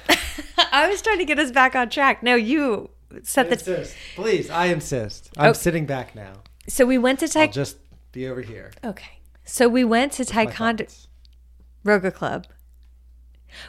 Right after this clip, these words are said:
Speaker 1: We went to Ticonderoga Club. It's
Speaker 2: Mm-hmm.
Speaker 1: inside of Krog Street Market. Um, we went with these three other couples who they have all gone there a lot. I have only been there one time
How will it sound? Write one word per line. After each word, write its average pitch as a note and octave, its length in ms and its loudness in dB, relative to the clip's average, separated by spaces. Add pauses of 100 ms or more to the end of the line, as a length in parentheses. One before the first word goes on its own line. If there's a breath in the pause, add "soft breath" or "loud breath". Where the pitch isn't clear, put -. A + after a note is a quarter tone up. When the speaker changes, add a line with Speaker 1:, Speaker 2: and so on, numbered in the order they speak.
Speaker 1:
We A#3+ 100 6
went A#3 200 4
to E4+ 80 -4
Ticonderoga B3+ 840 2
Club. F3+ 480 -2
It's G3+ 160 -2
Speaker 2:
Mm-hmm. A3 80 4
Speaker 1:
inside A#3 220 0
of A3+ 120 -10
Krog F3+ 240 -4
Street - 240 -8
Market. D3+ 460 -6 (480 loud breath)
Um, E3 480 2
we F#3 80 4
went F3 200 2
with F#3 100 -6
these G3+ 180 -4
three F#3+ 220 0
other F3 160 2
couples F3 480 -2
who F#3 360 -2
they A3 580 2
have E3 320 -4 (300)
all E3 320 2 (220)
gone D#3+ 260 -2
there C#3+ 260 -4 (100)
a - 80 -4
lot. D#3+ 320 -2 (600 soft breath)
I F3 140 2
have A#3+ 300 2 (360)
only G#3+ 240 2
been F#3+ 180 0
there F3+ 140 4
one E3 280 0
time D#3 520 -2